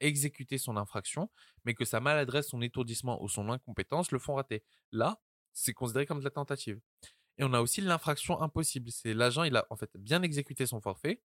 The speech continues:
son crime, son délit, son infraction, son crime ou son délit, mais le résultat pouvait pas être obtenu en raison d'une impossibilité de fait ou d'une impossibilité de droit.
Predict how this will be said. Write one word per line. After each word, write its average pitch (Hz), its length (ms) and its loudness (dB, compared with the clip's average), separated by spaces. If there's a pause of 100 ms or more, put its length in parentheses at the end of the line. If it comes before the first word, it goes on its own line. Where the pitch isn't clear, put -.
(600)
son 104 220 -8
crime, 147 320 0
son 107 160 0
délit, 104 260 0
son 113 180 -4
infraction, - 520 -8
son - 220 -14
crime 120 220 -4
ou 101 80 -10
son - 200 -10
délit, 95 340 -4 (920)
mais 120 100 4
le 120 80 6
résultat 117 380 4
pouvait 123 220 2
pas 165 140 2
être - 200 -4
obtenu 135 520 0 (500)
en 131 100 2
raison 127 260 2
d'une 127 200 -2
impossibilité 123 600 -2
de 110 100 -2
fait 165 200 0
ou 190 100 2
d'une 117 200 -2
impossibilité 120 840 -4
de 170 80 2
droit. 120 320 2